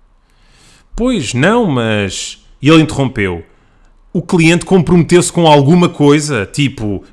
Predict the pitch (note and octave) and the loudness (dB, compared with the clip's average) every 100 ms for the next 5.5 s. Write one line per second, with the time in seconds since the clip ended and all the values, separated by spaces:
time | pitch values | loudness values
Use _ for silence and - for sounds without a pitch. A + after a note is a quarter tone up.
0 | - C3 B2+ B2+ B2 B2 B2 B2 B2+ A#2+ | -6 0 0 0 0 0 0 0 -2 -2
1 | C#3 - E3 C3 D#3 D3+ C3+ A#2+ A#2+ B2 | -6 -4 0 2 4 2 0 -4 -6 -6
2 | - A#2+ E3 - C#3 E3 E3 - A#2+ A#2+ | -6 -6 -8 -4 0 0 0 -2 -4 -2
3 | A2+ A2+ - C#3 C#3 C3+ C#3+ D3 D#3 D#3+ | 0 0 -2 -4 -2 -2 0 -2 0 -2
4 | D#3 C#3+ D3 E3+ F#3 F3+ F3+ G#3 B3 - | -2 -4 -2 -2 -2 0 2 2 2 2
5 | F3 B3 F3 F#2+ | 2 2 -2 -6